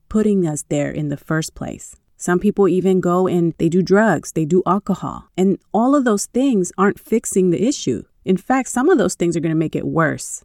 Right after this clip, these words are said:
because now it's gonna lead you down other paths of being unhealthy, creating habits around drinking alcohol. And then all of a sudden you find yourself addicted to it. And it all comes down to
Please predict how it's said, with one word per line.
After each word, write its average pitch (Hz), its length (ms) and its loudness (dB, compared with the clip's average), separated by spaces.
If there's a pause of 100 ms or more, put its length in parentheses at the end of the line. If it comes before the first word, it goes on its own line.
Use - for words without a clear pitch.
(100)
because 180 300 0
now 202 160 2
it's 202 80 -2
gonna 196 220 2
lead 190 200 2
you 185 80 0
down 165 360 0
other 196 240 2
paths - 640 -8
of 160 180 -6
being 196 220 4
unhealthy, 190 720 0 (160)
creating 196 460 2
habits 160 600 -2
around 165 380 0
drinking 190 300 2
alcohol. 156 680 -4
And 165 100 -2
then 175 160 2
all 180 120 2
of 190 60 -2
a 196 40 -2
sudden 185 320 0
you 185 80 2
find 175 240 -2
yourself 180 480 0 (100)
addicted 185 460 2
to 135 160 -4
it. - 140 -8 (240)
And 196 120 4
it 190 140 2
all 233 220 0
comes 233 260 -2
down 240 240 -2
to 165 460 -2